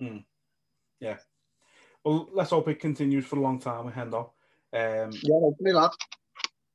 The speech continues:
Speaker 1: but he, he started the season fantastic, and I say, if we can keep him fit, I think we'll be largely sound for the, for the full season. Um, so the last
Speaker 2: We'll
Speaker 1: thing
Speaker 2: be in that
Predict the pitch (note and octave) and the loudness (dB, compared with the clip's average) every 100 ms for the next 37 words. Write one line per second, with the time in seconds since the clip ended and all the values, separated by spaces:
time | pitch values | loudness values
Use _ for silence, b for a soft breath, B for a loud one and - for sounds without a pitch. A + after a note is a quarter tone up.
0 | _ _ - - A#4+ - C#3 C3 - C3 | _ _ -12 -6 -4 -6 -10 -14 -12 -12
1 | - D3+ C#3+ C#3+ C3+ C3 B2+ A#2+ A#2 A#2 | -2 0 0 -2 -8 -6 -6 -6 -8 -8
2 | A2 G#2 - A2+ A2+ G#2+ - _ _ _ | -6 -8 -10 -14 -14 -16 -18 _ _ _
3 | _ _ _ _ - G#2+ G#2+ G2+ - C3 | _ _ _ _ -14 -10 -10 -10 -12 -10
4 | B2+ B2+ C#3 B2+ A2+ - A#2+ B2+ C3 A2+ | -10 -2 -2 -2 -8 -8 -8 -8 -12 -12
5 | A#2 A2 - A2+ G#2+ b b b b B2+ | -14 -14 -14 -14 -14 b b b b -4
6 | A2+ A2 A2+ G#2 _ _ _ _ - B2+ | -4 -4 -10 -14 _ _ _ _ -12 -8
7 | G#2 G2+ - - B2 A2 - - G#2+ - | -6 -8 -12 -12 -10 -10 -14 -18 -18 -14
8 | D3 - A#2 G#2+ A#2+ - b b b b | -14 -12 -14 -16 -16 -20 b b b b
9 | b b - B2 C3 C3+ C3 - - C#3+ | b b -2 2 2 2 0 -4 0 0
10 | D3 E3 F3 E3+ D#3+ D#3 D3+ C#3+ | 2 4 4 4 2 0 0 -4